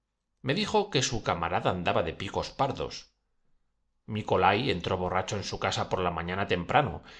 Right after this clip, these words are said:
y diez minutos después salió de ella.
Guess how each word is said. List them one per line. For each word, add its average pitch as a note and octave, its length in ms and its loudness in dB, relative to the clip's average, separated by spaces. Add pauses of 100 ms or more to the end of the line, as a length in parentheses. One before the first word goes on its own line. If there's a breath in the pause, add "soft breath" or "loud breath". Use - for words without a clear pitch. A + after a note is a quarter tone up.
(140)
y B2 100 0
diez G3+ 260 2
minutos C3+ 400 2
después F3 600 -2
salió A#2 400 2
de C3+ 160 2
ella. - 340 -4